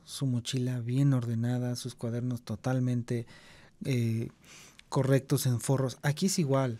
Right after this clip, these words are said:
tenemos que armar nuestros expedientes, tenemos que hacer las cosas bien. Ya, yo,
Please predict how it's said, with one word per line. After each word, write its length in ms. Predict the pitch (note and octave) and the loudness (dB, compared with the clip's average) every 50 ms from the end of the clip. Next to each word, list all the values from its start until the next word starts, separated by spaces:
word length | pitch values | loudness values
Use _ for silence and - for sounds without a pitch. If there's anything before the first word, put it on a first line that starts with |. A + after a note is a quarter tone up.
| - - | -4 -2
tenemos 380 | - C3 C3+ C#3+ D#3+ F3+ E3+ D#3+ | 2 4 4 4 4 4 2 0
que 80 | - | 0
armar 280 | D#3+ D#3 D#3 D3+ D3 D3 | 0 2 4 4 4 4
nuestros 400 | D#3 D3+ C#3+ D3 - C3 A#2 - | 4 4 2 0 -2 -4 -4 -4
expedientes, 600 | A#2+ - - C3 B2 C3+ C3+ C#3 C3+ - C#3 - | -6 -4 -2 2 4 6 6 6 6 4 4 4
tenemos 340 | - D3+ D3+ E3 F3 D#3+ - | 6 8 8 8 6 6 4
que 80 | - | 2
hacer 240 | E3+ D#3+ - F3 D#3+ | 2 2 2 2 2
las 180 | D#3+ D3 C#3+ D3 | 2 0 0 -2
cosas 440 | - - D#3+ D3 - D3 B2 A2+ | -4 -4 -4 -2 -2 -2 -4 -4
bien. 400 | G#2+ A2 A2 G#2+ G#2 G2+ G2 F#2+ - - - - - - - - - - - - _ _ - - _ _ _ _ | -4 -2 -2 -2 -2 -2 -4 -4 -6 -10 -16 -20 -20 -20 -20 -20 -20 -20 -20 -20 _ _ -20 -20 _ _ _ _
Ya, 480 | - B2 - D3+ D3+ E3+ F3 F#3 F#3+ G3 - - - - - - - - - - _ _ - | -8 -2 2 4 4 4 4 2 2 -2 -8 -18 -20 -20 -20 -20 -20 -20 -20 -20 _ _ -4
yo, 220 | D3+ C#3+ D#3 E3+ | -2 0 0 -2